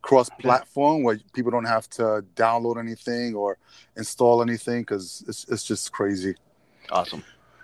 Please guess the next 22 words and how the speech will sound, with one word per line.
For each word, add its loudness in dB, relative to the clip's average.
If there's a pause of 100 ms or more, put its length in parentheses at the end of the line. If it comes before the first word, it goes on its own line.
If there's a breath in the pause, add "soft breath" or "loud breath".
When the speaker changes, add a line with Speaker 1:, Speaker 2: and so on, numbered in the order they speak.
(120)
Speaker 1:
Technology's 6
all 8
over 2
the -4
place. -2
But, 4
uh, 8
how 4
you 4
doing? 6 (380)
Speaker 2:
Good. 8
How 10
are 10
you? 8
Thanks 2
for 0
having 4
me 4
on. 6
I 4
appreciate -4
it. -8